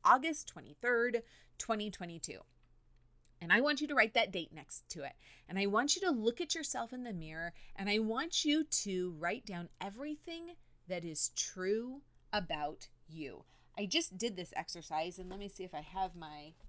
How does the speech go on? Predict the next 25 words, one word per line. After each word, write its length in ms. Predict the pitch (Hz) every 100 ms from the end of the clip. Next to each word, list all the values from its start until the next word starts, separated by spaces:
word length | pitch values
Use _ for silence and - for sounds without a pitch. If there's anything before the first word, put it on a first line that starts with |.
| -
my 140 | 190 180
stuff 360 | - - 190
with 200 | 185 -
me. 240 | 156 143 - -
<laughs> 100 | - - - -
Hold, 460 | - 302 466 233
please. 500 | 185 185 180 240 294 - - -
I 40 | -
don't 220 | 294 320 -
think 180 | 269
I 100 | -
do. 420 | 247 427 320 466 - -
Ah, 360 | 440 494 440 -
it 100 | 233
might 140 | 233
be 80 | 220
downstairs. 380 | 202 196 175 - - - - 302
Anyways, 400 | 320 247 185 - -
I 520 | 240 254 277 320 370 339
started 680 | - 247 233 233 240 240 262 - _
writing 500 | 170 190 208 226 220
these 260 | 190 185 -
t-, 200 | 180 170 -
things 300 | 180 170 156
down. 340 | 160 135